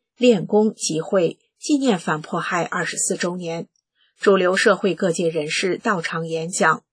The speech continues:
他们敬佩法轮功学员二十四年来和平理性反迫害，是所有反暴政团体的榜样，同时希望人们积极主动地抵制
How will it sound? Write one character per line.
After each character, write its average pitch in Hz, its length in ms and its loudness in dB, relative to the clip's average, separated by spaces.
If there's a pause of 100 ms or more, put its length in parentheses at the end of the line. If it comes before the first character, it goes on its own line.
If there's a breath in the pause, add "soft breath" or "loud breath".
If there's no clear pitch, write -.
(380)
他 311 140 2
们 240 100 6
敬 196 240 0
佩 170 240 -2
法 165 180 -2
轮 160 140 -4
功 208 160 0
学 175 220 -2
员 160 160 -2
二 165 160 -4
十 160 100 -6
四 185 160 -2
年 165 220 -6
来 165 260 -4 (180 soft breath)
和 185 280 0
平 170 280 -6
理 165 220 -6
性 214 320 0
反 - 240 -8
迫 156 220 -8
害， 156 320 -6 (280)
是 208 300 6
所 202 180 4
有 185 220 4
反 185 300 -2
暴 233 180 0
政 208 180 0
团 160 240 -6
体 - 140 -10
的 165 100 -2
榜 160 260 -6
样， 175 280 0 (480)
同 196 220 2
时 190 260 0
希 277 200 0
望 262 140 2
人 170 220 0
们 175 240 -2
积 294 260 -2
极 180 200 -2
主 165 200 -2
动 220 200 0
地 180 100 -2
抵 160 220 -6
制 190 320 0